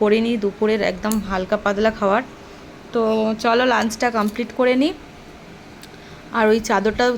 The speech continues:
তোমাদের কেমন লাগছে একটু কমেন্ট করো, কারণ চাদরটার অনেকটাই দাম বলছে, আটশো টাকা দাম বলছে, যদিও বেড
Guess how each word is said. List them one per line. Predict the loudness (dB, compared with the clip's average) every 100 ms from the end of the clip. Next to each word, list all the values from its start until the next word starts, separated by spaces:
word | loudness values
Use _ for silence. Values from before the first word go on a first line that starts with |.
| 0
তোমাদের | 2 2 2
কেমন | 2 2
লাগছে | 2 2 0 -2
একটু | -2 0
কমেন্ট | 0 0 0
করো, | 2 2 0 -6 -20 -20 -8
কারণ | 2 4 4
চাদরটার | 4 2 2 2
অনেকটাই | 2 0 0 0
দাম | 2 2 2
বলছে, | 0 0
আটশো | 2 2 0 -4 0
টাকা | 2 4
দাম | 2 2 2
বলছে, | -2 -2 -4 -4
যদিও | -4 0 0
বেড | 2 0